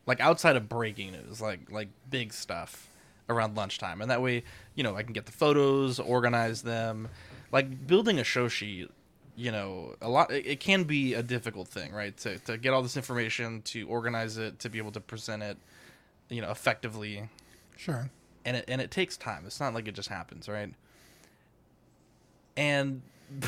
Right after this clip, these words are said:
Speaker 1: <laughs> to be fair, I think the thing that Ben sent me, the Star Trek thing, was a bit late.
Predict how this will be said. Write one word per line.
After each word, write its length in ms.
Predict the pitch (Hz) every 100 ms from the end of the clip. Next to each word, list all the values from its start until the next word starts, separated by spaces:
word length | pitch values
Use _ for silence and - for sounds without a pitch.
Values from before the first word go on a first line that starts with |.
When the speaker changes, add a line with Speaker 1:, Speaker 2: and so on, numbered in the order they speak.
| -
Speaker 1:
<laughs> 800 | 880 - - - - 147 143 -
to 100 | 226
be 100 | 262
fair, 220 | 330 220 180
I 80 |
think 340 | 170 180 160 151
the 420 | 147 127 117 - - - 143
thing 160 | 151
that 180 | 143 113
Ben 200 | 123 123
sent 240 | 120 123 104
me, 60 |
the 100 | 110
Star 240 | 110 117 117
Trek 240 | - 104
thing, 140 | 110 110
was 140 | 107
a 40 |
bit 340 | 104 - 127 107
late. 300 | 110 101